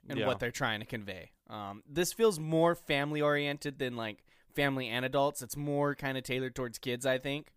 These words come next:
Speaker 2: Yeah.
Speaker 1: Um, with the story, which maybe that's why it didn't hit it home as much as it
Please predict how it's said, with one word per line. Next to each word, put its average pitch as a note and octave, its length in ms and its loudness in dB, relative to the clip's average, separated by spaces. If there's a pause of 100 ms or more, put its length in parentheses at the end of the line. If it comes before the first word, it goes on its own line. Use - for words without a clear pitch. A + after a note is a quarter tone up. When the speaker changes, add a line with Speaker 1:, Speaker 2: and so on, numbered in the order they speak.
Speaker 2:
Yeah. G#2 300 -4 (160)
Speaker 1:
Um, A2+ 180 -4
with A#2+ 140 -4
the A#2 80 -8
story, C3 440 4
which C3 240 -2 (160)
maybe C#3+ 300 2
that's C3 180 2
why C3 120 2
it B2 80 -2
didn't B2 180 -10
hit B2+ 200 -2
it B2+ 120 -6
home B2+ 340 -6
as A#2 240 -8 (200)
much B2+ 220 -4
as A2+ 140 -8
it A2 200 -8